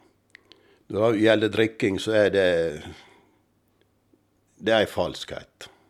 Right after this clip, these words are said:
Det er ingen trygghet i å gjøre det. Det er en falsk trygghet. Det er godt med det samme det var, men når du blir hekta på det, så er det slett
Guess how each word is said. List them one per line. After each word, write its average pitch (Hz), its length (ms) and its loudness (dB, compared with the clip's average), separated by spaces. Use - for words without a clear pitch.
Det 90 140 -8
er 98 100 0
ingen 107 400 2
trygghet 82 600 -6
i 82 80 -4
å 78 80 -4
gjøre 71 240 -6
det. 65 140 -12
Det 92 80 -2
er 87 120 0
en - 40 -10
falsk 82 480 -8
trygghet. - 640 -12
Det 95 80 2
er 90 260 2
godt 107 320 2
med 85 140 -6
det - 80 -8
samme 95 260 -2
det 82 80 -4
var, 80 240 -4
men 78 240 -10
når 104 160 -4
du 98 80 0
blir 95 260 0
hekta 101 300 -2
på 90 200 -4
det, - 120 -10
så 82 80 -4
er 80 80 -6
det 82 80 -8
slett 87 260 -6